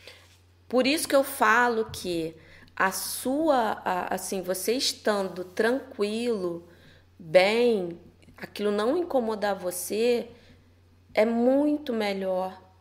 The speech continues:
né? Até uma posição,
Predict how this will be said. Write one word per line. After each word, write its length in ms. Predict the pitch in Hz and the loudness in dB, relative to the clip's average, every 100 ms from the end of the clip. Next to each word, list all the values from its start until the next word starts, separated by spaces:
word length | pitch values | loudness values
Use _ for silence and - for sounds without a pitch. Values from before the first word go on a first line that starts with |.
| _ _ _ _ _ - | _ _ _ _ _ -14
né? 200 | 92 190 - - - - - - | -12 -12 -16 -20 -20 -16 -14 -6
Até 300 | 185 - 269 | -2 4 4
uma 160 | 330 339 | 4 2
posição, 1000 | 285 285 269 262 - 208 220 220 185 | 2 2 0 -4 0 0 0 -2 -4